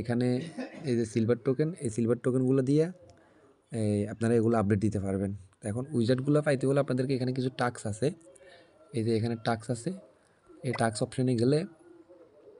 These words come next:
এখানে এই টাস্কগুলো সম্পূর্ণ করবেন। এখান থেকে টোকেনগুলো পাবেন।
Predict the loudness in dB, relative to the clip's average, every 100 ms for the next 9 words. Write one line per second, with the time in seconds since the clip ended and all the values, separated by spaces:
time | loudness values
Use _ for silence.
0 | -20 _ -12 -6 0 0 2 2 2 2
1 | 0 2 2 2 0 0 0 2 2 0
2 | -2 -6 -8 -6 -4 -4 -2 -2 -4 -4
3 | -2 0 2 2 2 2 2